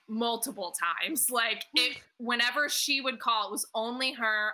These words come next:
Speaker 1: I wouldn't do it with anybody else, but me and her had, like, a connection.
Speaker 2: Whoa.
Speaker 1: And I would be, like, six or seven years old, and we'd be eating dinner, and I would interrupt everyone to say, "Grandma's calling," and then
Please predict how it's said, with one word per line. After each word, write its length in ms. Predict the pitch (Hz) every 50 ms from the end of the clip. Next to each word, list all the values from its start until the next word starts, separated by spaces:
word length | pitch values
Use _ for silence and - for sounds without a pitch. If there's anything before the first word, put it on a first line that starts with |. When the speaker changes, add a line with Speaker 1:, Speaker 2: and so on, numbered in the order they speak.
| -
Speaker 1:
I 80 | 214 208
wouldn't 300 | 208 214 220 226 226 220
do 160 | 214 240 233 233
it 60 | 226
with 160 | 226 226 226 -
anybody 440 | 220 208 208 226 233 240 233 226 220
else, 280 | 208 202 202 202 202 -
but 120 | 220 185
me 140 | 214 220 233
and 100 | 240 233
her 140 | 233 240 226
had, 220 | 226 233 233 226
like, 160 | 226 226 220 -
a 100 | 208 202
connection. 560 | - - 277 214 214 220 226 208 202 196 202
Speaker 2:
Whoa. 400 | 196 180 180 - - 202 202 - -
Speaker 1:
And 140 | - 226 226
I 160 | 226 220 226
would 160 | 226 226 220 202
be, 180 | 240 240 226
like, 260 | 220 214 214 202 202 - _ _ _
six 440 | - - - - 277 262 262 - -
or 120 | 285 247 262
seven 420 | - - 247 226 220 226 233 226
years 240 | 220 220 220 220 214
old, 320 | 226 220 220 214 208 202 208
and 100 | 214 214
we'd 120 | 214 214
be 60 | 202 220
eating 380 | 220 220 226 226 226 226 220 214
dinner, 360 | 214 220 220 220 214 202 196 202
and 80 | 208 208
I 80 | 208
would 100 | 208 214 -
interrupt 480 | 220 214 220 226 226 220 220 220 220 -
everyone 400 | 214 208 202 208 208 202 202 196
to 80 | 202 196
say, 480 | - - 208 190 185 185 180 190 - _ -
"Grandma's 440 | 220 226 247 247 240 226 214 220 -
calling," 600 | - 214 202 196 196 196 196 196 202 202 220 - -
and 160 | 233 226 233
then 200 | 233 226 220 220